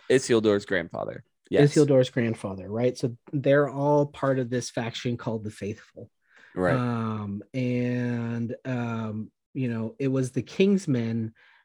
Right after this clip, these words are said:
Speaker 2: who would end up being corrupted by Sauron.
Speaker 1: Right.
Speaker 2: Right. Right. So again, what's Sauron doing on Numenor?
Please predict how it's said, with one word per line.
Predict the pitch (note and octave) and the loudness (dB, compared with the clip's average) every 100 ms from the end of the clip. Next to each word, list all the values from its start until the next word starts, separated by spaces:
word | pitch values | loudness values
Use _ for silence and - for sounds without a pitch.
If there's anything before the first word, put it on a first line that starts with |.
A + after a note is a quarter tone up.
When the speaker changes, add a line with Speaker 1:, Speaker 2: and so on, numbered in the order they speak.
| - | 0
Speaker 2:
who | D3+ C#3 C3 B2+ B2 B2 | 6 8 8 6 4 2
would | B2 B2 | 0 2
end | C3+ C3+ | 4 4
up | C3 - | 2 2
being | C3 A#2+ | -2 -2
corrupted | - C3 B2+ C3 A2+ - - | -2 -2 0 -2 -4 -8 -10
by | G#2 | -8
Sauron. | G2+ - C3+ C3 - - _ _ _ _ - | -6 0 0 0 -4 -16 _ _ _ _ -2
Speaker 1:
Right. | |
Speaker 2:
Right. | G2+ G2+ - _ _ - - _ _ - | 0 0 -4 _ _ -20 -20 _ _ -8
Right. | B2 - | -8 -2
So | - B2+ A#2 - | 0 0 0 -4
again, | B2+ E3 A#2 - | 0 0 0 -4
what's | C#3 - | -6 -2
Sauron | D3+ C#3+ C#3+ C#3+ | 0 2 2 2
doing | C3+ C3+ B2+ | 0 0 0
on | B2 B2 | -2 0
Numenor? | E3 F3+ F#3 F#3 | 2 2 -2 -4